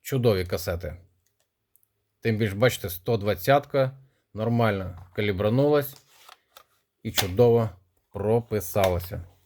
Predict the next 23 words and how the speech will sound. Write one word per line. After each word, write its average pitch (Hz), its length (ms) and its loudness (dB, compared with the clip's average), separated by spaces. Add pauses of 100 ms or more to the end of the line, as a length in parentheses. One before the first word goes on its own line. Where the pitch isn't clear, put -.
(520)
Ось 107 180 -6
так 120 280 0
от - 180 -4 (220)
виглядають 98 640 0
сьогоднішні 98 760 -4 (1200)
наші 98 460 -4 (920)
касети. 107 520 -2 (140)
До 117 180 2
речі, 110 360 0 (880)
хто 113 400 0 (800)
з - 100 -20
самого 107 260 -4
початку 135 420 -6
помітив, 110 680 -4 (1080)
е, 98 440 -4 (440)
хто 104 320 -4
у 98 100 -6
нас 90 220 -6
фоном, 190 560 4
а - 60 -8
фоном 190 400 -4
у 180 40 -2
нас - 560 0